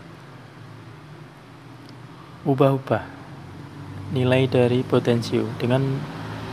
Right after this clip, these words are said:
eh, memutar potensio sampai jarum di speedometer bergerak. Ya, seperti ini,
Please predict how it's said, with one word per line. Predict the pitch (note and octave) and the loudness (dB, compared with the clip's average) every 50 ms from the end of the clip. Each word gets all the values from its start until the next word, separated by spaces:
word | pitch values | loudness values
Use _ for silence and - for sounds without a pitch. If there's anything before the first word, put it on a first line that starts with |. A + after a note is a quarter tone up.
| - - - - - - - | -10 -10 -10 -10 -6 0 4
eh, | C#3 B2 B2 B2 A#2+ | 6 6 8 8 6
memutar | B2 A#2+ A#2+ B2 B2 B2 B2 - C3 B2+ B2+ C3 C3 C3+ C3+ C3 C3+ - - - - - - - | 6 4 4 4 2 2 2 4 6 6 6 6 4 0 -2 -4 -6 -8 -10 -12 -12 -12 -8 -4
potensio | - B2+ - C3 A#2+ A#2+ A#2 - C3+ B2+ C3 C3+ C3+ C3+ C3+ - - - - - - - - - - - - - - - | -4 0 2 2 2 2 2 2 2 2 2 2 -2 -4 -6 -10 -14 -16 -16 -16 -18 -18 -18 -16 -16 -16 -16 -16 -16 -12
sampai | - - - B2+ A#2+ A#2+ B2+ C3+ C3+ C3+ C3+ C3+ C3+ - - - - - - - - - - - - - - - - - - - - - - - | -6 -2 0 0 2 2 2 2 2 2 0 -2 -6 -8 -12 -14 -14 -14 -14 -12 -12 -12 -12 -12 -12 -12 -12 -12 -12 -10 -10 -10 -10 -10 0 4
jarum | C3+ B2 B2 C3+ C3+ C3+ C3+ C3+ - - - - - - - - - - - - - - - - - - - - - - - - - | 6 6 6 6 6 4 4 2 2 0 0 -2 -2 -2 -4 -6 -6 -8 -8 -8 -8 -8 -8 -8 -6 -6 -6 -6 -6 -6 -6 -6 0
di | - B2+ | 0 0
speedometer | A#2+ - - C3 A#2 B2+ B2 A#2+ B2 A#2+ - C3 C3+ B2+ | 0 2 0 2 4 6 6 6 4 2 0 0 0 0
bergerak. | A2+ - - A#2 A2+ G#2+ - - - - - - - | -2 0 0 0 0 0 0 -4 -8 -10 -10 -8 -6
Ya, | C3 A#2 A2 A2 - | -2 -2 -2 -2 -4
seperti | - - - A#2 A#2 A#2 | -8 -4 -2 0 0 0
ini, | A#2 A#2 B2 C3 C#3 C#3+ | 0 -2 -2 -2 -4 -4